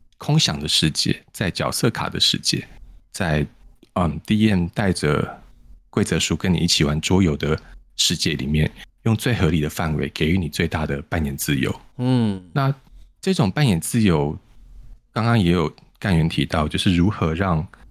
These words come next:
Speaker 1: 呃，这个游戏的呈现能够反映出真实玩家的反应跟感受。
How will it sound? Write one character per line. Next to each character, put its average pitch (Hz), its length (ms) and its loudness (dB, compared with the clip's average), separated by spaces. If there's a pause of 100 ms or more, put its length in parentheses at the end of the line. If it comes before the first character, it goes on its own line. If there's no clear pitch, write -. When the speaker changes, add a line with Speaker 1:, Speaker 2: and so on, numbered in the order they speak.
(520)
Speaker 1:
呃， 78 460 2
这 - 140 0
个 110 100 0
游 85 140 2
戏 - 160 0
的 90 80 0
呈 78 220 -2
现 92 200 0
能 78 120 -4
够 101 160 0
反 76 260 -6
映 92 100 4
出 92 160 -2
真 101 240 2
实 - 180 -2
玩 73 140 -4
家 82 160 -2
的 80 280 -2
反 - 220 -8
应 85 120 2
跟 80 140 -2
感 - 180 -6
受。 - 260 -2